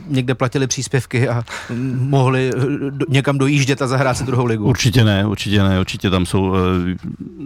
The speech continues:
Speaker 2: neříkám výborné platy, ale velice slušný. Já si myslím, že opravdu tam ty částky, eh, jsou minimálně u tady těch dvou týmů, u těch top hráčů vyšplhaný a, a pro ty kluky to je určitě ještě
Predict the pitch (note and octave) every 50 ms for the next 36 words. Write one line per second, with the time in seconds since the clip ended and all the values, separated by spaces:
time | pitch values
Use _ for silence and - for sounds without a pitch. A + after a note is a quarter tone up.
0 | B2+ - - G#2 A2 G#2 G#2 G2+ G2+ G2 F#2+ E2+ D#2 F2 F2+ F#2 G2 G#2 G#2+ A2
1 | G#2 F2+ - F2 E2+ - A2 G#2+ A2 G2+ G2 G2+ G2 G2 G2 F#2+ F#2 F2+ - G#2+
2 | - - - F#2+ - - G2+ G2 F#2+ G#2+ A#2+ B2 C#3 A#2 G#2+ - F#2 E2+ A#2 G2+
3 | E2 F#2 F2+ F2+ F#2+ F2+ - F2 F2 E2+ F2 E2 - F2+ F2 D#2+ - - - -
4 | F2+ E2+ - - - F#2 E2+ - - - - - - - - - - - E2+ F2+
5 | F2+ F#2 F#2+ - - G2+ F2 - - G2+ F#2 G#2 G2+ G2+ G2 F#2+ G2+ F#2 E2+ F2+
6 | E2+ - G2 F2+ F2+ F2+ E2+ - F#2+ F2 E2+ F2+ F2+ F2 - - F2 - - -
7 | - - E2+ D#2 - F#2 F2+ E2+ - A2 F#2+ F2 - - - F2+ E2+ E2+ F2 F2
8 | F2 F#2+ - - - G#2 F#2 F2 F2 F2+ - - - F#2 F2+ F2 F2 G#2 - -
9 | - - F2 - - - F#2+ E2 - G2 E2+ - F#2 F2+ F2+ - - - F2 F2
10 | F2